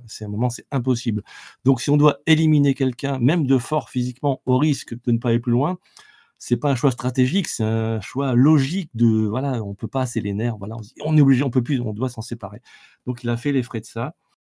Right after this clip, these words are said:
plus que sur le côté, euh, stratégie, parce que la stratégie, euh, pour l'équipe, ça aurait été de le garder, parce que sportivement, je pense qu'il était meilleur.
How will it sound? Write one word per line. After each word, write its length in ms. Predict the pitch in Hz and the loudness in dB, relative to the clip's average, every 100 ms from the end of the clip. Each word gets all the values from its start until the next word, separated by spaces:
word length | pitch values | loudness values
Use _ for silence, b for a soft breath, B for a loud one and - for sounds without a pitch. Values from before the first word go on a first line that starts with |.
| _ _ _ | _ _ _
plus 340 | - 139 - - | -4 -4 -4 -8
que 100 | 117 | -8
sur 180 | - 117 | -6 -4
le 120 | 113 | -4
côté, 420 | 117 113 120 123 | -4 -2 0 2
euh, 400 | 110 107 107 110 | 0 -2 -4 -4
stratégie, 480 | 107 - 120 120 143 | -6 -6 -2 -2 -2
parce 180 | 110 - | -4 -2
que 60 | |
la 80 | 113 | -4
stratégie, 640 | - 120 123 117 127 143 | -2 0 2 2 4 4
euh, 400 | 110 107 104 110 117 277 - 135 117 | 4 2 0 -4 -8 -12 -14 -14 -4
pour 160 | 135 131 | 2 4
l'équipe, 280 | 123 151 | 4 0
ça 120 | 123 101 | -2 -4
aurait 80 | |
été 120 | 98 107 | -2 -2
de 80 | |
le 60 | 104 | 2
garder, 320 | 113 127 185 | 2 4 2
parce 240 | - 104 - | 0 -6 -2
que 120 | 113 | -2
sportivement, 500 | - 92 - 107 117 | -2 -12 -8 -4 -4
je 80 | 117 | -4
pense 160 | 101 | -12
qu'il 100 | - | -8
était 140 | 101 98 | -8 -6
meilleur. 260 | 107 160 | -2 -4